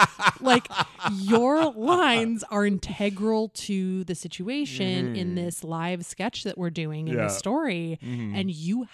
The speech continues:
Speaker 1: have to say something to prompt the next line or two.
Speaker 2: Yeah.
Speaker 1: And then we were like, I remember just being something like, uh, um,
Speaker 2: <laughs>
Speaker 1: "Well, you know what? Uh, you know, Janice," and she was doing some, she did some, "Yeah, what's going on?" It was, like,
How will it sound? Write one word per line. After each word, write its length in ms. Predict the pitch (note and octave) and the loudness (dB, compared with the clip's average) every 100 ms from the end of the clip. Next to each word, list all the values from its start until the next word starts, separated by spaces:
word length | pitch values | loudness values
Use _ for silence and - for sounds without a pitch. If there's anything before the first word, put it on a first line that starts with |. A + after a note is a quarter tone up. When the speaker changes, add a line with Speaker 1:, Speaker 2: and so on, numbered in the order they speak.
| - | -14
Speaker 1:
have 360 | A3 C4+ F4 - | -8 -4 -6 -4
to 120 | D4+ | -4
say 320 | - C4 B3+ | -4 -2 -2
something 540 | B3+ G3+ E3+ E3+ E3 E3 - | -2 -6 -6 -6 -6 -6 -8
to 100 | G#3 | -8
prompt 460 | - G3+ G3 F#3 | -2 -2 -2 -2
the 80 | F#3+ | 0
next 560 | F#3 D3+ - - - - _ - | 0 -2 -8 -12 -12 -18 _ -6
line 360 | F3+ F3+ F3 | -2 0 0
or 80 | D#3+ | 0
two. 340 | - C#3+ C#3+ A#2+ | -4 -8 -8 -6
Speaker 2:
Yeah. 220 | A2 E2 - - | -6 -8 -12 -6
Speaker 1:
And 160 | A#3+ A#3+ | 0 2
then 160 | A#3+ | 2
we 100 | A3 | 2
were 140 | A3+ A3 | 2 2
like, 280 | G3 F3+ - _ | 2 -2 -8 _
I 140 | - G#3 | -4 2
remember 260 | A#3 B3+ | 4 2
just 360 | G3+ E3 F3+ F3 | 0 -6 -8 -4
being 200 | G3+ G3 | -4 -2
something 260 | G3+ F#3+ F3 | -2 -2 -2
like, 220 | F3 - _ _ _ - - _ | -6 -8 _ _ _ -20 -20 _
uh, 40 | G#3 | -8
um, 720 | G3+ F#3+ F#3+ F#3 F#3 F#3 F3+ - B3+ | -2 0 2 2 2 0 -4 -4 -2
Speaker 2:
<laughs> 1300 | - - A#3 - - G3 - G3 F3 - - - | -2 0 0 0 0 0 0 -2 -2 -2 -6 -6
Speaker 1:
"Well, 380 | A3 A3 B3+ B3+ | -2 2 4 2
you 160 | B3+ C4 | 0 0
know 100 | C4+ | 2
what? 320 | D4+ E4 - | 2 0 -2
Uh, 420 | - C#4 C#4+ C#4+ A#3+ | -6 -2 0 0 -2
you 140 | G#3+ B3+ | -4 -2
know, 200 | A#3+ A#3 | 0 -2
Janice," 500 | A#3+ A#3+ B3+ C#4 C#4 | -2 -2 -2 -2 0
and 140 | B3 | 0
she 100 | F#3+ | 0
was 80 | E3+ | 0
doing 220 | F#3+ F3+ | 2 2
some, 180 | F#3+ F3 _ | 2 -2 _
she 120 | - A3+ | -4 -2
did 120 | A3+ | -2
some, 180 | F3+ - | -6 -4
"Yeah, 120 | A3+ | -4
what's 320 | E3+ D#3+ D#3 | -4 -6 -6
going 160 | D#3+ C3+ | -8 -6
on?" 160 | E3+ | -4
It 100 | A#3 G#3 | -2 0
was, 100 | |
like, 120 | F3+ | 2